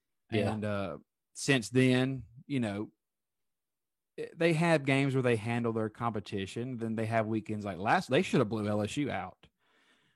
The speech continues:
Speaker 2: With all the injuries going on, they should have, I mean, they should have covered against L S U,
Speaker 1: And L S U,
Speaker 2: I think.
Speaker 1: L S U didn't do anything spectacular.
Speaker 2: No.
Speaker 1: It was like a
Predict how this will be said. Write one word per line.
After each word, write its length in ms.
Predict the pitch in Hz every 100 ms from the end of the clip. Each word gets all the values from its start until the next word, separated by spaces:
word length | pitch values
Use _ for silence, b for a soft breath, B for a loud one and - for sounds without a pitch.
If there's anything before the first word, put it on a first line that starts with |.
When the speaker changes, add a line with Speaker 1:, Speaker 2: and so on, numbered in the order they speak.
| -
Speaker 2:
With 120 | 117
all 140 | 139
the 100 | 135
injuries 500 | 123 143 135 143 143
going 260 | 131 143 143
on, 500 | 143 143 143 143 127
they 180 | 131 131
should 260 | 131 147 127
have, 220 | 120 110 _ _ -
I 60 | 117
mean, 400 | 120 113 110 101 _ _ -
they 140 | 123 123
should 140 | 127
have 100 | 104
covered 340 | - 131 110
against 300 | 101 101 98
L 160 | 95 98
S 40 |
U, 20 | 135
Speaker 1:
And 80 | 120
L 200 | 160 190
S 80 |
U, 20 | -
Speaker 2:
I 40 |
think. 80 | 127
Speaker 1:
L 100 | 180
S 160 | 170
U 100 | 196
didn't 260 | 143 143 139
do 140 | 143 117
anything 440 | 127 147 - 131
spectacular. 760 | - 113 - 135 208 90 87 - -
Speaker 2:
No. 160 | 113
Speaker 1:
It 40 | 117
was 120 | 123
like 180 | 131 123
a 260 | 120 107